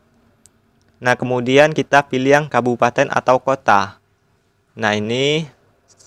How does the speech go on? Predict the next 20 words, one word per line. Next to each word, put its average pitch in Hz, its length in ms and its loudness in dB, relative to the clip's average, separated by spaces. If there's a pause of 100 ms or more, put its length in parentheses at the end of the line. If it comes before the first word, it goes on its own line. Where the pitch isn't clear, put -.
(180)
disesuaikan 117 760 0
ya, 131 120 -4
teman-teman. 123 440 -6
Karena 113 360 -4
saya 110 200 2
di 110 320 -2
Kabupaten 110 440 -4
Muaro 110 280 0
Jambi, 107 480 -2
saya 113 120 -4
pilih 110 240 -2
yang 127 160 2 (440)
Muaro 107 240 -4
Jambi. 101 480 -4 (3000)
Oke, 147 240 0
kemudian 143 400 4
ini 143 320 0
nama 131 240 2
sekolah, 131 400 4
teman-teman. 127 560 -2